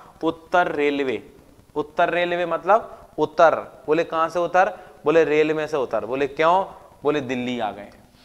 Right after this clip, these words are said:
ठीक है, तो वो कहीं ना कहीं सफर करके मतलब दिल्ली पहुंच रहे थे। तो जैसे ही दिल्ली आई तो एक दोस्त ने दूसरे दोस्त से क्या कहा? उससे कहा, "उत्तर रेलवे, रेल में से उतर।"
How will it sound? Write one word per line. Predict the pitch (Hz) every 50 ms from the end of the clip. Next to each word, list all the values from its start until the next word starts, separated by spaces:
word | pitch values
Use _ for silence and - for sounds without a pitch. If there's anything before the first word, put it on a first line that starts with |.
| - _ _ _ _ _ _ _ -
ठीक | 131 135 196
है, | 202 175 - - - - - - - _ -
तो | - 151
वो | 156 165
कहीं | - - 143 147 151
ना | 160 165
कहीं | 147 165 160 165
सफर | 160 156 139 - 160 156
करके | 156 - 151 147 - 160 160
मतलब | 151 151 147 156 151
दिल्ली | 139 135 135 143 147 156
पहुंच | 151 151 143 139 139 156
रहे | 143 143 143 147
थे। | - 185 202 202 - - - - - _ -
तो | 147 139
जैसे | 139 143 143 143 156 160
ही | 156
दिल्ली | 143 143 143 147 151 151 143
आई | 139 135 143 160
तो | 165 165 - 160
एक | 156 - 151 156 143 135
दोस्त | 139 147 151 151 -
ने | 151 147
दूसरे | 139 135 139 139 156 151 147
दोस्त | 139 143 143 -
से | 151 151
क्या | 147 151 147 147
कहा? | 143 156 147 165 185 202 196 - - - - - -
उससे | - 139 - - 175 160
कहा, | - 156 147 156 165
"उत्तर | 160 - - 147 - - - - 180 190 220 226 220 226 - - - 123
रेलवे, | 120 131 139 135 127 120 113 110 107
रेल | 104 123 147 160 170
में | 175 165 151 151
से | 147 - 185 214 240 - - - - - _ _ -
उतर।" | 139 135 - - 143 123 110